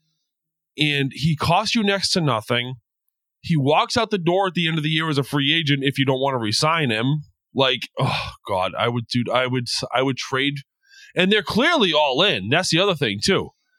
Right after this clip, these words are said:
They're trading for defensive players left and right. Like,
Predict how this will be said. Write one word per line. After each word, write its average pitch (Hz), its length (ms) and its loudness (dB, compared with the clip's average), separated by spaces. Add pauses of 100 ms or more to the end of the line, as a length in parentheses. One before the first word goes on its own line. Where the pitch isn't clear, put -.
(160)
They're 170 140 2
trading 214 440 0
for 196 100 2
defensive 175 540 0
players 135 400 0
left 131 240 2
and 101 120 -2
right. 107 360 0 (300)
Like, 135 240 0